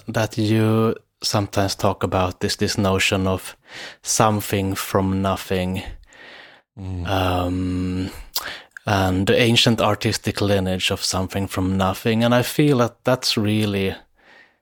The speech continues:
Speaker 1: um, very closely connected to purpose and,
Speaker 2: Mm.
Speaker 1: um, just this emer-, 'cause purpose is always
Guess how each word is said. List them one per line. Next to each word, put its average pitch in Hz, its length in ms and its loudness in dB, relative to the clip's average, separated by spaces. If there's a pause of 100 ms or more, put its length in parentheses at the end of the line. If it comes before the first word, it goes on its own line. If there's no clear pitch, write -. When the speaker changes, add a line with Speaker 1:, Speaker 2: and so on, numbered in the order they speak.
(280)
Speaker 1:
um, 92 680 -2 (300)
very 98 260 4
closely - 420 0
connected 95 680 -2 (100)
to 95 200 0 (580)
purpose 92 800 -2
and, 95 440 -2
Speaker 2:
Mm. 92 60 0
Speaker 1:
um, 92 680 2
just - 300 0
this - 340 2 (760)
emer-, 113 360 2
'cause 117 200 2
purpose 127 440 2
is 104 140 -2
always 117 680 2